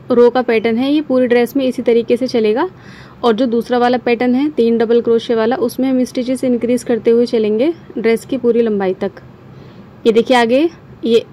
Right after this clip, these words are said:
back post वाला और चार double क्रोशे वाला pattern आ गया। इसमें हम back post वाला छोड़ देंगे, Next double क्रोशे के ऊपर एक back post बनाएंगे, Next के ऊपर एक back post बनाएंगे।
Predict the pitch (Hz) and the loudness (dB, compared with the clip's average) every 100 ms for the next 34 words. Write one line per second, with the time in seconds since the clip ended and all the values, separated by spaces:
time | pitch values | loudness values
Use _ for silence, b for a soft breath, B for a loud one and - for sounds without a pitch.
0 | - 233 233 - 240 - 240 226 262 381 | -4 0 0 2 0 0 0 2 0 -2
1 | 240 214 - 247 226 214 214 226 226 226 | -4 -4 -4 -4 -2 0 -2 0 0 0
2 | 233 226 226 226 220 226 226 277 339 B | 0 -2 0 -4 -2 -2 0 -2 -4 B
3 | B B B - 247 262 277 294 254 247 | B B B -4 -2 2 4 4 2 2
4 | 262 254 262 262 269 262 240 240 262 302 | 0 0 0 0 2 2 2 2 2 2
5 | 262 285 - 247 247 233 247 240 233 233 | 0 -4 -2 0 0 2 0 2 0 0
6 | 240 247 214 226 214 226 233 226 220 214 | 2 0 2 -2 0 -2 -2 -2 0 0
7 | 220 330 - - - - - - - B | 2 0 -4 -20 -20 -20 -20 -20 -20 B
8 | B B B - 226 254 - - 254 262 | B B B -2 0 0 -2 -4 0 2
9 | 269 226 226 247 - 262 254 262 247 240 | 0 0 -2 -2 0 0 0 -2 0 2
10 | 247 320 | 2 0